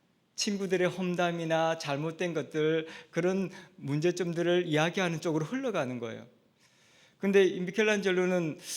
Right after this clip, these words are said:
어, 이-, 이렇-, 이런 말 하기 위해서 모인 게 아닌데, 그래서 친구들이 그렇게 막 이제 왁자지껄 떠들어대는데 미켈란젤로가 그냥 허공을 보면서 생각에 잠겼다고 합니다. 한참 떠들다가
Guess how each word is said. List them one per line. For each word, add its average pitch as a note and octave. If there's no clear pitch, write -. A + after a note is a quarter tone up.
어, F3+
이-, F3+
이렇-, A3
이런 G#3+
말 A#3+
하기 G#3
위해서 F3+
모인 F3+
게 F3+
아닌데, C3
그래서 F3
친구들이 G#3+
그렇게 F#3+
막 D#3+
이제 D#3+
왁자지껄 E3+
떠들어대는데 F3+
미켈란젤로가 D#3
그냥 G3
허공을 A3
보면서 D#3
생각에 G#3
잠겼다고 C3
합니다. A2+
한참 A3+
떠들다가 G3